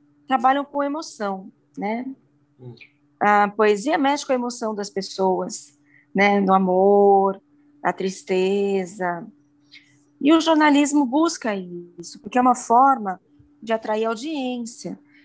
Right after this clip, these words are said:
Speaker 1: Então, você vê que existe um suspense, existe até um exagero, às vezes,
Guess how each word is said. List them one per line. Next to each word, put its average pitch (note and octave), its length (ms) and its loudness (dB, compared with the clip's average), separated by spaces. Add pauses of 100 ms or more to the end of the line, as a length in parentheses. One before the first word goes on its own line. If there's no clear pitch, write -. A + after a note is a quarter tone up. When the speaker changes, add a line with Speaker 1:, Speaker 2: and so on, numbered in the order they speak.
(140)
Speaker 1:
Então, B3+ 160 4
você D4 280 2
vê A3+ 520 2 (440)
que - 80 -6
existe A3 600 -4
um G#3 400 -4
suspense, G#3+ 1300 -2 (500)
existe G3+ 1080 2
até A3 400 2
um A#3 340 -4
exagero, G#3+ 1000 -6
às F3+ 180 -16
vezes, G3+ 680 0